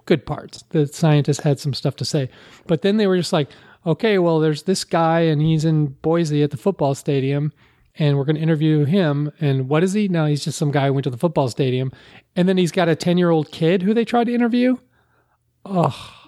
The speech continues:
<laughs> Brutal. Brutal. So brutal, I listened to some sports radio that day, which <laughs> tells you a lot.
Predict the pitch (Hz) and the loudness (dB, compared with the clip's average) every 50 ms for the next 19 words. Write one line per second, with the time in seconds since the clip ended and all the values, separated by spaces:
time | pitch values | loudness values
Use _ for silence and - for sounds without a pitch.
0 | - - - - 190 - - 226 - - - 240 - _ - 269 - - - 135 | -20 -18 -14 -14 -12 -12 -10 -12 -12 -10 -10 -12 -12 _ -14 -14 -12 -8 -6 -2
1 | 131 135 143 160 175 180 156 151 131 113 - - _ _ _ - 175 175 180 220 | 0 0 2 2 0 0 0 0 -2 -4 -6 -12 _ _ _ -6 -4 -2 0 0
2 | 233 196 170 - - - 233 233 208 175 202 208 214 214 196 190 175 160 170 170 | 2 0 0 0 -2 -2 -2 -2 0 0 0 0 0 2 0 2 2 0 0 0
3 | - 190 160 139 - - 151 135 - - 160 151 147 - - 143 135 131 135 123 | 0 -2 -2 -4 -4 -4 -4 -4 -4 -2 0 0 0 2 0 0 2 2 0 0
4 | 113 117 117 - - - 139 - - _ - - _ _ - - 240 - 240 - | 0 -4 -6 -6 -10 -12 -14 -14 -16 _ -20 -20 _ _ -14 -14 -12 -12 -14 -12
5 | - - 302 302 147 - - - - - - _ _ _ _ _ _ - - 143 | -8 -4 0 2 2 2 2 -2 -10 -12 -18 _ _ _ _ _ _ -6 -2 -2
6 | 135 127 135 135 131 131 123 - | 0 2 2 2 2 2 -2 -4